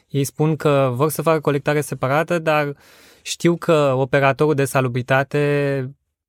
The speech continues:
amestecă gunoaiele sau știu că nu se întâmplă nimic cu ele mai departe, nu există o sortare corespunzătoare și prea multe dintre ele ajung tot la, la depozitul de deșeuri.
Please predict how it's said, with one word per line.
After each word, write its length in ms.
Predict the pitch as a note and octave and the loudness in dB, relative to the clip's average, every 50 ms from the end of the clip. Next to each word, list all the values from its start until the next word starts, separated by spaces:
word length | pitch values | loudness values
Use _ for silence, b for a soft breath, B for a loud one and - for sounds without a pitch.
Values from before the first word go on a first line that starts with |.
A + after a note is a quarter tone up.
| _ | _
amestecă 640 | - C3+ C3 C3 C3+ E3 E3 - - E3+ D#3+ E3 E3 | -4 -2 0 2 2 2 2 2 0 -2 2 2 0
gunoaiele 520 | C#3+ C#3+ D3+ D#3 D3+ D3+ D3+ D3 D3 C#3+ C#3+ | 0 0 0 0 2 2 2 2 2 0 0
sau 480 | - - C#3 C3+ C3 C3 C3 B2+ B2+ C3 - | 0 0 2 2 2 2 0 -4 -6 -10 -12
știu 300 | - - - D#3 D#3 D3 | -12 -4 -2 -2 -2 0
că 120 | - D#3 | 0 2
nu 100 | C#3+ D#3 | 2 2
se 140 | D3 - D#3 | 2 2 0
întâmplă 380 | D3 C3+ - D#3 D3 - D3 C#3 | 0 2 2 0 0 0 0 0
nimic 280 | C3 C3+ C#3 D3 C#3 | 2 2 0 0 0
cu 100 | - C#3+ | 0 0
ele 140 | C3+ C#3 C#3 | 0 0 0
mai 200 | C3+ C3 B2+ A#2+ | 0 0 0 0
departe, 500 | A#2 A#2+ A#2 - C#3+ C#3+ D3 D3 - C#3 | -2 -2 -2 0 2 2 2 2 0 -2
nu 100 | C3+ C#3 | 0 0
există 300 | C#3+ B2+ - - - C#3 | -2 -2 -4 -6 -2 -2
o 80 | C3+ B2+ | -2 -2
sortare 400 | - C3+ A#2 - C3 C3 C3+ B2 | -2 -4 -4 -2 0 0 0 -2
corespunzătoare 880 | - C3 B2+ B2 - - - B2+ A#2+ B2+ B2+ - - C3 C3 C3+ C3 | -2 -4 -4 -4 -6 -6 -6 -4 -4 -4 -6 -4 -4 -4 -4 -4 -4
și 360 | B2 - - C3+ B2 B2+ A#2+ B B B B B B B B B B B B B _ | -6 -6 -6 -4 -4 -6 -6 B B B B B B B B B B B B B _
prea 220 | - C3+ C#3+ D3 | 2 2 4 4
multe 320 | D3 C#3+ D3 D3 C3+ - C#3+ | 4 2 2 2 2 2 0
dintre 300 | B2+ C3 C3+ B2+ C#3 C#3 | 2 2 0 2 2 2
ele 140 | C#3 C#3 C#3 | 2 4 4
ajung 380 | C3+ C3 B2 C#3+ C#3+ C#3 B2+ B2+ B2+ - - | 2 2 2 0 0 -2 -2 -4 -8 -12 -4
tot 180 | - C#3 B2+ | -4 -4 -2
la, 500 | C3+ C3 C3 C3 B2+ B2+ B2 A#2+ A#2+ A#2 A#2+ B2 C3+ | 0 0 0 2 2 2 0 0 -2 -4 -6 -8 -8
la 180 | C3+ B2 B2 B2 | -4 -2 -2 0
depozitul 480 | B2 B2+ B2 - C#3 B2+ C3 A#2+ C3+ | 0 -2 0 0 0 0 0 -4 -2
de 80 | B2 C3 | -4 -2
deșeuri. 520 | B2 C3 B2+ - - A#2+ G#2 G#2 - _ | -2 -2 -4 -4 -6 -8 -8 -10 -14 _